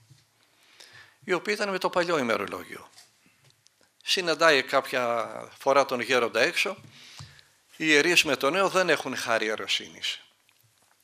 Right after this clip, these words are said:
Έχετε προδώσει την Ορθοδοξία μας, έχετε πάει με τον Πάπα,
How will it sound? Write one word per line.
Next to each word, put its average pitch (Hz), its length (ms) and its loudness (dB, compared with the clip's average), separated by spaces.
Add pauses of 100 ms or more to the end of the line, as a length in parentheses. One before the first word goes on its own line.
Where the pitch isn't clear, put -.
(140)
Έχετε 135 320 -4
προδώσει 127 680 -2 (140)
την 135 160 -4
Ορθοδοξία 123 640 0
μας, - 260 -2 (520)
έχετε 139 380 0
πάει 151 280 8
με 127 120 4
τον 107 160 -4
Πάπα, 196 500 0